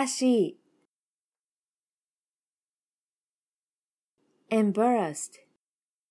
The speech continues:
Shy. 恥ずかしい。Fun. 楽しい。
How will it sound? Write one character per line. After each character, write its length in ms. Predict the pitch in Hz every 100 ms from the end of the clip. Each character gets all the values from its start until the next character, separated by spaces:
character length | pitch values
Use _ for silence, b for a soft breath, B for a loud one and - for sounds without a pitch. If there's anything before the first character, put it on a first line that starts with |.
| _ _ -
Shy. 680 | - 226 208 190 156 165 _ _ _ _ _ _ _ _ _ _ _ _ _ _ _ _ _ _ _ _ _ _ _ _ _ _ _ _ _ _ _ _ _ _ _ _ _ _ _ _ _ _
恥 320 | - 214 196
ず 100 | 254
か 240 | 254 277 262
し 360 | - 254 233
い。 180 | 170 - _ _ _ _ _ _ _ _ _ _ _ _ _ _ _ _ _ _ _ _ _ _ _ _ _ _ _ _ _ _ _ _ _ _ _ _ _ _ _ _ -
Fun. 480 | 247 233 208 165 165 - _ _ _ _ _ _ _ _ _ _ _ _ _ _ _ _ _ _ _ _ _ _ _ _ _ _ _ _ _ _ _ _ _ _ _ _ _ _ _ _ _ _ _ _ _ -
楽 440 | 208 214 220 254
し 420 | 254 - 254 226
い。 120 | 170